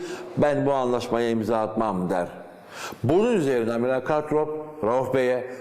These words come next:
"Rauf Bey, namus, şeref, haysiyet, erkeklik,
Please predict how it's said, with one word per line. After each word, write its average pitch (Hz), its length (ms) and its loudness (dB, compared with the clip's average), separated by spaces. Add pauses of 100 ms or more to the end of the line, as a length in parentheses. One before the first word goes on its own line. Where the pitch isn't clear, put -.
(140)
"Rauf 127 300 0
Bey, 95 200 0 (580)
namus, 135 580 0 (540)
şeref, 135 640 0 (600)
haysiyet, 139 880 2 (520)
erkeklik, 151 840 2